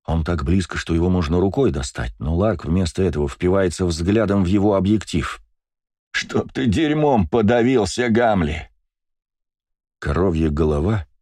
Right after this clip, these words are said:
бесстрастно озирает всё это своими прелестными глазами.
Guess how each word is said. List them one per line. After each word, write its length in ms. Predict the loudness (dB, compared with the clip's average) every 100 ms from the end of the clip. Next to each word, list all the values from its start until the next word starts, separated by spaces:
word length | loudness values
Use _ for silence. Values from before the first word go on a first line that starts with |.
| _ _ _ _
бесстрастно 800 | -4 -4 -4 -4 -2 -2 -2 -2
озирает 420 | 0 0 0 -2
всё 220 | -4 -6
это 100 | -4
своими 380 | -4 -4 -2 0
прелестными 640 | 0 -2 0 -2 -2 -2 0
глазами. 680 | -2 -4 -4 -8 -8 -12